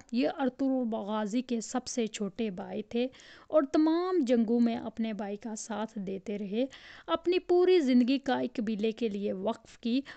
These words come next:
और जहाद फी सबीलिल्लाह अपने भाई के साथ लड़ते रहे, मगर किसी वजह और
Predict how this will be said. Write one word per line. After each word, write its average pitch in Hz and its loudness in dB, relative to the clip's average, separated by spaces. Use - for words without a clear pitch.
और 277 4
जहाद 269 0
फी 294 2
सबीलिल्लाह 233 0
अपने 233 0
भाई 202 -4
के 226 -2
साथ 226 -6
लड़ते 202 -2
रहे, 196 -8
मगर 233 4
किसी 277 2
वजह 226 0
और 247 0